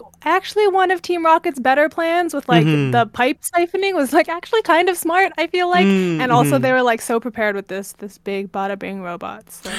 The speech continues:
Speaker 2: Yeah. <laughs>
Speaker 1: Props
Speaker 2: Like,
Speaker 1: to Team Rocket.
Speaker 2: they, they were prepared. They apparently knew something was gonna happen at some point, so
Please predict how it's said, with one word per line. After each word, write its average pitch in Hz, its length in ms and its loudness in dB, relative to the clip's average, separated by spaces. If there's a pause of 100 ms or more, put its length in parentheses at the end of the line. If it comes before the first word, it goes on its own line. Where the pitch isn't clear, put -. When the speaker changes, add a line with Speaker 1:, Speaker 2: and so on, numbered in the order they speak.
(120)
Speaker 2:
Yeah. 202 460 10
<laughs> - 20 10
Speaker 1:
Props - 460 -6
Speaker 2:
Like, 233 300 8
Speaker 1:
to - 60 -18
Team 220 220 -2
Rocket. 185 420 -6 (440)
Speaker 2:
they, 170 280 8
they 202 160 10
were 262 180 6
prepared. 175 880 4
They 185 160 12
apparently 190 480 8
knew 156 280 4
something 151 340 4
was 139 160 2
gonna 147 200 4
happen 131 300 4
at 131 160 0
some 135 200 0
point, 131 320 -2
so 127 300 -2